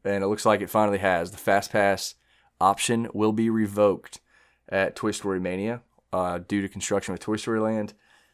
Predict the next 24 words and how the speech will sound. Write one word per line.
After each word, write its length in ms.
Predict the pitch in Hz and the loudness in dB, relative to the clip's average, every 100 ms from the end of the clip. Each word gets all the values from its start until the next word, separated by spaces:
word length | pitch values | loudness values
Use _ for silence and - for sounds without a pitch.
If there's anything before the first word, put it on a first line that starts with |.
| _ | _
Toy 120 | - | -8
Story 200 | 107 107 | -4 -2
Mania 220 | 98 98 98 | 0 0 0
is 100 | 95 | 0
running 200 | 95 90 | 0 0
at 80 | |
limited 300 | 85 101 95 | -2 -4 -4
capacity. 720 | - - 90 92 98 95 95 - - | -10 -4 -4 -4 -6 -6 -8 -12 -8
Uh, 100 | 87 | -8
in 140 | 87 | -8
turn, 220 | 90 92 | -8 -10
this 140 | 90 92 | -10 -12
has 80 | - | -6
forced 260 | 104 98 | -6 -4
Disney 300 | 107 104 104 | -2 0 -2
to 360 | 92 104 98 92 _ _ - | -6 -6 -6 -6 _ _ -4
remove 240 | 110 127 | 0 2
the 60 | 117 | 2
Fast 320 | 107 107 104 | 2 2 2
Pass 200 | 104 95 | -2 -2
option 340 | 98 98 101 92 | -2 -2 -4 -6
for 80 | |
this 140 | 98 92 | -8 -8
attract-, 400 | 92 92 92 - | -6 -4 -6 -10